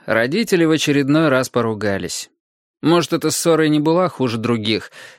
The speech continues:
но подействовала она на меня сильнее. Возможно, увидев, как живёт Шва, я стал более чувствителен к тому, что происходит у меня дома.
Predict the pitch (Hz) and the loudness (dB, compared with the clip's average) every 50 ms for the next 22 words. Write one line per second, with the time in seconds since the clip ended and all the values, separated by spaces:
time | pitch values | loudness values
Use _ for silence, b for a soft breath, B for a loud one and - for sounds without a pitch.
0 | B _ - 131 135 131 127 - 117 110 107 98 135 165 151 - - 135 127 120 | B _ 2 2 4 2 2 2 0 -2 0 0 0 0 0 0 0 0 0 2
1 | 120 117 117 113 113 113 113 113 110 117 113 110 - 127 123 131 135 143 156 147 | 0 0 -2 -2 0 0 0 0 0 0 -2 -2 -2 0 0 2 2 2 0 0
2 | - - - _ _ _ _ _ _ _ _ _ - 120 123 117 107 120 123 123 | -2 -6 -12 _ _ _ _ _ _ _ _ _ 0 0 0 0 2 0 0 0
3 | 120 117 107 117 117 113 110 104 113 117 110 110 - - 120 113 110 104 107 107 | 0 0 0 0 0 0 0 -2 -2 -2 -2 -4 -2 0 -2 0 0 -2 -2 0
4 | 101 104 101 - - - 98 98 117 151 147 B B B B B B B B B | 0 0 -2 -2 -4 -4 -2 0 0 0 0 B B B B B B B B B
5 | - 85 87 104 123 123 - 160 160 170 156 147 147 139 135 131 - - 110 - | 0 2 2 4 2 2 2 0 0 2 2 2 2 2 2 0 -2 -4 -8 -6
6 | - 117 120 104 - 113 113 107 98 - - - 104 95 90 101 123 147 160 139 | -2 -2 -2 -2 -2 -4 -2 -2 -4 -6 -2 0 0 0 2 0 0 0 0 0
7 | - - - 107 127 - - 117 110 - - - 101 110 110 110 - 107 107 104 | -2 -2 0 -2 0 0 -2 -2 -2 -2 -2 -2 -2 -2 -2 -4 -4 -4 -2 -2
8 | 104 104 101 90 104 101 90 80 67 - | -2 -2 -2 -2 -2 -2 -2 -2 -6 -10